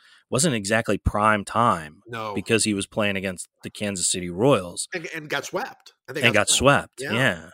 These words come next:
Speaker 2: yeah.
Speaker 1: So it wasn't exactly, like, featured presentation time on T V either.
Speaker 2: No, and, and, you know, it's, it's, you're right.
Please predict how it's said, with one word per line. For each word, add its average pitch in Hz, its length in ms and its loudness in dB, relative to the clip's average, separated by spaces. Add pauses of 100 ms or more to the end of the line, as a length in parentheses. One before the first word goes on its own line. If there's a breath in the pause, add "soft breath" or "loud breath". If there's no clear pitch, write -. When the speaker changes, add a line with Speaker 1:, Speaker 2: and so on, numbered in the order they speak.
Speaker 2:
yeah. 151 220 -10
Speaker 1:
So 110 400 2
it 98 60 -8
wasn't 127 340 2
exactly, 107 380 -2
like, 95 240 0 (280 soft breath)
featured 123 600 -2
presentation 101 920 0
time 98 320 0
on 92 160 -6
T 92 220 -4
V 104 100 -4
either. 95 640 -6 (300)
Speaker 2:
No, 214 560 0
and, 208 340 -6
and, 220 180 -4
you 294 120 -2
know, 262 140 2
it's, - 200 -4
it's, 233 340 -8
you're 196 360 -4
right. 165 520 0